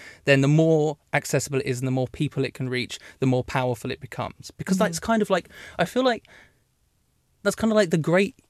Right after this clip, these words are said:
Speaker 1: the great human project, <laughs> you know, is art and culture. And it exists to kind of, like, reconcile, <laughs> you know, you know, you know, reconcile the thing, the, the, the things that, because we've been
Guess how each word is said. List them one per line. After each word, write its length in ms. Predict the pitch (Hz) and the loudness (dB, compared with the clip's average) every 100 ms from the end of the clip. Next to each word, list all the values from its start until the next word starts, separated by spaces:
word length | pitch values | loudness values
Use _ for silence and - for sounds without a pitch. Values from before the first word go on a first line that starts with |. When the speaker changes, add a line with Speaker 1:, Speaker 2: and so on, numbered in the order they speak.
| _ | _
Speaker 1:
the 80 | 156 | 2
great 260 | 196 208 | 4 2
human 400 | - 208 180 165 | 2 4 4 4
project, 720 | - 180 160 127 - - - - - - - | 2 4 4 2 -4 -8 -14 -14 -14 -14 -14
<laughs> 340 | - - - | -18 -20 -2
you 120 | 190 | 2
know, 320 | 180 160 220 208 | 4 6 6 4
is 380 | 190 170 156 - - _ _ _ _ _ | 4 4 4 -2 -12 _ _ _ _ _
art 300 | 156 143 135 - _ _ _ - | 4 4 4 -2 _ _ _ -4
and 140 | 131 | -2
culture. 460 | 139 131 - - - _ _ _ _ _ _ _ _ _ - | 0 -2 -4 -8 -8 _ _ _ _ _ _ _ _ _ -4
And 100 | 151 | -2
it 60 | 143 | -2
exists 500 | 131 165 - - - | 0 -2 -2 -6 -10
to 80 | - | -8
kind 260 | - 147 | -4 0
of, 240 | 139 135 _ _ - - - - _ _ _ _ _ _ - | 0 -2 _ _ -20 -20 -20 -20 _ _ _ _ _ _ -8
like, 160 | 131 | -6
reconcile, 960 | 131 147 147 160 - 135 123 120 117 117 _ _ - | 2 2 2 -2 0 0 2 2 0 -4 _ _ -12
<laughs> 120 | - 208 - _ _ _ - | -10 -10 -16 _ _ _ 0
you 200 | 175 175 | 6 6
know, 80 | 170 | 6
you 160 | 185 | 4
know, 80 | 170 | 6
you 120 | 170 | 6
know, 100 | 175 | 6
reconcile 580 | 131 143 175 196 - 165 | 4 2 2 2 6 6
the 80 | 156 | 4
thing, 220 | - 147 160 | 2 0 2
the, 120 | 156 156 | 2 2
the, 200 | 143 151 | 2 0
the 160 | 151 | 0
things 280 | - 165 135 | 2 2 4
that, 180 | 147 143 - | 4 2 -2
because 460 | 147 - 180 175 147 | -4 2 4 6 4
we've 220 | 147 - | 0 2
been 260 | 147 139 | 2 2